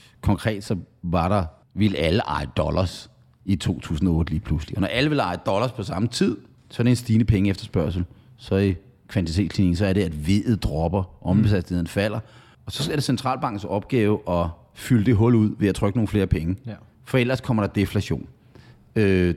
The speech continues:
Speaker 1: det vil Friedman også have sagt. Øh, øh, øh, men, men, men, øh,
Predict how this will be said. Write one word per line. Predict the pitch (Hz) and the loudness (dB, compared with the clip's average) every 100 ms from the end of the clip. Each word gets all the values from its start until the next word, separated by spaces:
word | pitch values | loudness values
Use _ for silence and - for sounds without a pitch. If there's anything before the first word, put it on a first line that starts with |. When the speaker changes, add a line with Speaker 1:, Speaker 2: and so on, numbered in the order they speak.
| - _ | -4 _
Speaker 1:
det | 113 | 2
vil | 110 | 2
Friedman | 117 113 104 107 | 2 2 4 2
også | 90 - - - | 2 -2 -8 -6
have | 87 82 | -2 -2
sagt. | - 82 87 - - | -2 -2 -4 -10 -2
Øh, | 90 85 82 - | 2 2 0 -2
øh, | - 82 80 80 - - - - - - - | -4 -2 0 -2 -4 -8 -12 -18 -20 -20 -4
øh, | 92 82 76 62 - | 0 0 -2 -6 -2
men, | 92 90 82 - | 2 2 2 -2
men, | - 85 80 - | 0 2 2 -2
men, | - 80 76 - - - - - - - - - - - | -2 0 0 -4 -20 -20 -20 -20 -20 -20 -20 -20 -20 -10
øh, | 90 78 | -4 -2